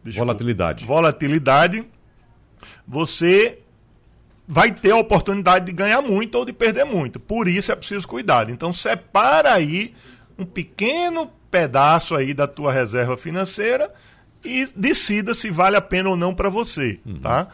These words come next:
Speaker 1: Mas, volto a dizer, é cultura. Voltando à que-, história do, do Nubank, né? O Nubank veio inovando, né? Ele se tornou essa potência que se tornou porque ele vem inovando e buscando um público que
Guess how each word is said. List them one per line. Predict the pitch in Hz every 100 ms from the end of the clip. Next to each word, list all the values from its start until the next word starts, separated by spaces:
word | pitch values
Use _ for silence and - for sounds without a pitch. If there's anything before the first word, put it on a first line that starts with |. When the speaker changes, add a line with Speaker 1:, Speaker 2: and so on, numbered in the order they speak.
| - - _
Speaker 1:
Mas, | 131 151 196 247 - -
volto | 165 190 185
a | 233
dizer, | 254 196 160 120 117
é | 170
cultura. | 143 147 - 160 147
Voltando | 143 156 156 202 202 190 185 170
à |
que-, | 160 151
história | - - 131 131
do, | 123 123 117 117
do | 120 120 117 117
Nubank, | 123 120 120 208 262 - 110 - - - _ -
né? | 131
O | 180
Nubank | 226 180 208 220 208
veio | 165 208 254
inovando, | 294 269 294 185 170 160 113
né? | 113 131 180
Ele | 147 156
se | -
tornou | 175 180 165 147 143
essa | 139 151
potência | - 147 - 143 135 -
que | -
se | 135
tornou | 123 147 135 160 226 - - - _
porque | 202 - 180
ele | 170
vem | 127 147 175
inovando | 170 151 135 113 160 208
e | 214
buscando | 214 240 - 196 240 262 277
um | 220
público | - 185 175 220 - 320 359 - _ _ _ _ _ _
que | - 220 226 247